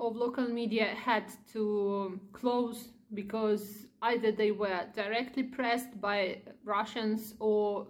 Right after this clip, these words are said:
there was no more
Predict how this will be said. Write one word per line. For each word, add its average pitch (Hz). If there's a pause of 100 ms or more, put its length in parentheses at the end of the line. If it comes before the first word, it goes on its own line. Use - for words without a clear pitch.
(100)
there 190
was 190 (1120)
no 254
more 233